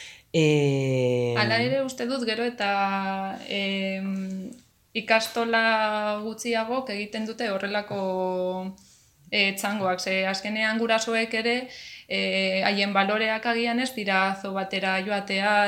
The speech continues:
Speaker 2: eta
Speaker 1: Mhm.
Speaker 2: asteburu pasatzea han. Mhm.
Speaker 1: Hombre, egia esan da, izan ditugun, e, zooek ere, e, ez dituzte baldintzak bete.
Speaker 2: Mhm.
Speaker 1: Eta egia esan da, zu,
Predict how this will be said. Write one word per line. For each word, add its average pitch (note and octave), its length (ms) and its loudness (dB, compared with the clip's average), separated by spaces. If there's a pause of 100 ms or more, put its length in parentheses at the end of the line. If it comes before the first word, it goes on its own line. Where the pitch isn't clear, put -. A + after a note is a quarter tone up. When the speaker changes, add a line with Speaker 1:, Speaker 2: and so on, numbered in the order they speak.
Speaker 2:
eta G3 240 -4 (480)
Speaker 1:
Mhm. B2+ 240 -2
Speaker 2:
asteburu G3 460 -4
pasatzea F#3+ 500 -4 (400)
han. G#3+ 260 -6 (260)
Mhm. G#3 220 -6
Speaker 1:
Hombre, C3+ 240 -2
egia C#3 240 0
esan D3 320 0
da, D#3 240 2 (340)
izan D#3 420 2
ditugun, D#3+ 680 2 (240)
e, C#3+ 880 2 (420)
zooek D#3+ 1080 8
ere, E3 460 6 (560)
e, C3+ 640 2
ez C#3+ 140 2
dituzte D#3+ 440 2
baldintzak C3 540 2
bete. C#3+ 300 2
Speaker 2:
Mhm. G3 280 0
Speaker 1:
Eta C3 220 -2
egia C#3 260 0
esan D3 260 -2
da, D3 120 2
zu, C#3+ 320 -6